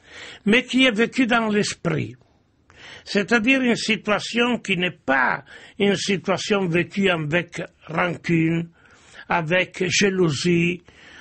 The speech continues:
avec désir de vengeance, mais une situation dans laquelle on se sent pauvre, car on a trouvé quelque chose qui est une richesse. Et cette chose qui,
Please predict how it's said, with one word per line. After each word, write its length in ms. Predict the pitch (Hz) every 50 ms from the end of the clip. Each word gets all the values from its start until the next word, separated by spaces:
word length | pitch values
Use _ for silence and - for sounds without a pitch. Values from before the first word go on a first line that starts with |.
| - - -
avec 440 | 175 190 175 196 214 202 175 156
désir 500 | 143 196 214 190 135 143 196 208 185 175
de 140 | 147 175 185
vengeance, 1000 | 160 170 185 190 170 135 - - 185 175 175 180 180 185 180 170 139 - - 180 185 180 175 170 _ _ _ _ _ _ _ _ _ _ _ - - _ _
mais 140 | - 226 247
une 80 | 240
situation 640 | - - 233 247 - - 254 247 226 - - 254 262
dans 180 | 233 214 226 220
laquelle 480 | 196 190 185 - - - 110 214 214
on 100 | 208 190
se 200 | 160 - - 185
sent 360 | 165 - - 185 175 160 135 - - _
pauvre, 760 | - 196 226 247 262 302 294 262 269 254 262 277 262 247 - _ _ _ _ _ _ _ _ _ _ _ _ _ _ _ _ _ _ _ _ _ _ _ _ _ _ _ _ _ -
car 200 | 220 233 254 247 254 247 220
on 80 | 208
a 80 | 214 202
trouvé 560 | - - - 202 214 208 185 160 196 240 240
quelque 260 | - - 208 185 -
chose 300 | - - 220 226 214 -
qui 240 | - - 175 175 170
est 220 | 175 190 202 202
une 80 | 185 170
richesse. 800 | 160 160 190 196 - - - - 123 117 104 - - - - - - _ _ _ _ _ _ _ _ _ _ _ _ _ _ _ _ _
Et 100 | - -
cette 280 | 143 - - 165 143 -
chose 240 | - 196 196 190 -
qui, 320 | - 180 165 160 165 -